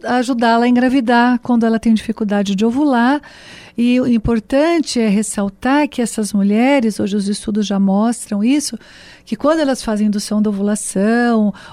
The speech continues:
ou mesmo algum tratamento mais complexo, como reprodução assistida,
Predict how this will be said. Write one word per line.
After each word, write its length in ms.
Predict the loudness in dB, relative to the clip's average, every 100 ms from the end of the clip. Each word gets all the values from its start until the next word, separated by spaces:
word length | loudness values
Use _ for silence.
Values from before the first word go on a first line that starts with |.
| -6
ou 180 | -2 0
mesmo 260 | 0 0
algum 200 | 0 0
tratamento 500 | 0 -2 0 0 0
mais 200 | -2 -4
complexo, 840 | -4 -6 -2 -2 0 0 -4 -8 -8
como 340 | -4 -2 0
reprodução 520 | -2 -2 -6 -6 -2
assistida, 800 | -4 -4 -8 -8 -4 -2 0 -4